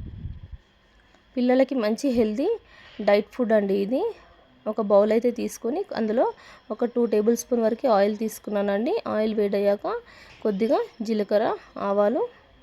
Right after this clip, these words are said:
ఇంకా ఉల్లిపాయలు, పచ్చిమిర్చి అయితే వేసుకొని ఒక రెండు నిమిషాలు ఫ్రై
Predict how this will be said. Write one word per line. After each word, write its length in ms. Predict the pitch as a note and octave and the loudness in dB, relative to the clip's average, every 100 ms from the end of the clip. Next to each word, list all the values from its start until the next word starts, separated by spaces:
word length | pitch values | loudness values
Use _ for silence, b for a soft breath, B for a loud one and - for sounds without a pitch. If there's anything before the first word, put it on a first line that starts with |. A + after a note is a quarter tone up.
| _ _ b b b - | _ _ b b b -6
ఇంకా 340 | A#3 D#4 A4 - | -4 -4 -6 -4
ఉల్లిపాయలు, 680 | A#3 A3+ A3 A3+ A3+ C#4+ B4 B _ | 0 0 2 2 2 0 -2 B _
పచ్చిమిర్చి 480 | A3 G#3 A#3 A#3+ B3 | -8 -4 0 0 0
అయితే 200 | A#3 A3 | 0 2
వేసుకొని 480 | G3+ G3 - A3+ G4+ A#4+ b b b b | 2 0 -4 -4 -4 -6 b b b b
ఒక 100 | G#3+ | -2
రెండు 260 | A#3 A3+ G#3+ | 2 2 2
నిమిషాలు 580 | A3 A3 - B3+ G#4+ C5+ - _ _ _ _ _ _ b b _ | 2 0 -2 0 0 0 -6 _ _ _ _ _ _ b b _
ఫ్రై 220 | - A3 | 2 2